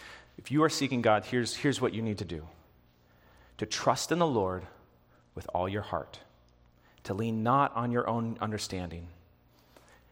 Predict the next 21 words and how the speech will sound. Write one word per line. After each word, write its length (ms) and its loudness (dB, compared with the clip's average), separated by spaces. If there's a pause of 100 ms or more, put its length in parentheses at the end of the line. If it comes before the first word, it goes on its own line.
(140)
In 120 -4
all 380 8
of 80 4
your 120 2
ways, 420 2 (380)
submit 480 0
to 120 -2
him. 300 -6 (1160)
He 200 -2
will 120 2
make 180 -2
your 80 -4
path 300 -6
straight. 320 -8 (1120)
Don't 160 -4
be 80 4
wise 360 8
in 60 -2
your 180 4
own 140 2
eyes. 420 -4